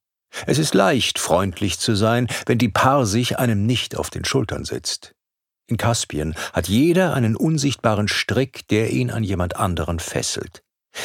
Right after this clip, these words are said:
Wäre ich als Abtrünniger geschasst worden, hätte man ihn und seine ganze Familie möglicherweise ebenfalls mit mir abserviert.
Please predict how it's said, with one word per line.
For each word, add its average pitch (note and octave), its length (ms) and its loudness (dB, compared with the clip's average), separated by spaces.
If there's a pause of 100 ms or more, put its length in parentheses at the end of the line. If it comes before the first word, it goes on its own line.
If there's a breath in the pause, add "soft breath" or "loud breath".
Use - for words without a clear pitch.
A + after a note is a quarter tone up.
Wäre C3+ 260 4
ich G3+ 400 0
als G2+ 220 2
Abtrünniger G2 720 0
geschasst F#2 540 0
worden, G#2 340 2 (220 loud breath)
hätte B2+ 180 2
man G#2+ 160 4
ihn D#3 480 0
und E2 160 -2
seine F2 180 2
ganze F#2+ 280 0
Familie A#2+ 560 2 (180 loud breath)
möglicherweise A2 800 2
ebenfalls - 1040 -4
mit F2+ 160 -4
mir E2+ 180 -2
abserviert. - 680 -6